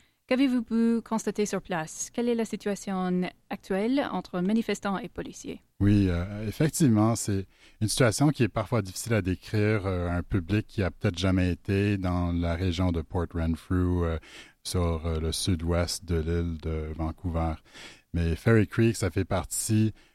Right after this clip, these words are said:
Speaker 2: euh, d'un endroit, d'un territoire qui est à la fois revendiqué par trois, euh, Premières Nations, euh, euh, c'est surtout, euh, le Pachidat qui sont le plus impliqués parce que là où est-ce que les manifestants sont campés présentement, c'est beaucoup sur le territoire,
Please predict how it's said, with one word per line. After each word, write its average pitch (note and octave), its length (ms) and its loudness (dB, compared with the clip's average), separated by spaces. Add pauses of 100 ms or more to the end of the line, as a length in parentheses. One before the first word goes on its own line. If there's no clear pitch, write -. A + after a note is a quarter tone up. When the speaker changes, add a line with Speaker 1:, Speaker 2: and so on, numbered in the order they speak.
(220)
Speaker 2:
euh, F2 360 2
d'un F#2 180 4
endroit, F2+ 420 2
d'un F2+ 160 2
territoire F#2 800 0 (380)
qui G2 320 4
est F#2+ 280 2
à F#2+ 80 2
la F2 120 2
fois G2 260 -2
revendiqué F#2 720 0
par E2+ 460 -4
trois, G2 340 -2
euh, F#2+ 340 -2
Premières F2+ 380 0
Nations, F2 800 0
euh, D#2 140 -4 (600)
euh, D#2 440 -4 (200)
c'est F2 220 -8
surtout, G2+ 520 2
euh, F2+ 120 2
le E2 140 -2
Pachidat F2 580 -2
qui - 140 -10
sont E2+ 300 0
le D2+ 60 -2
plus E2 200 -4
impliqués F#2+ 440 -2
parce - 280 -4
que F2 100 -4
là E2+ 140 0
où E2+ 100 0
est-ce - 180 -4
que F2+ 120 -4
les E2 100 0
manifestants E2 800 -2
sont E2+ 260 -2
campés E2+ 460 -4
présentement, D#2 480 -4
c'est - 160 -4
beaucoup D#2+ 340 -2
sur F2+ 280 0
le D#2+ 100 -4
territoire, E2+ 600 -4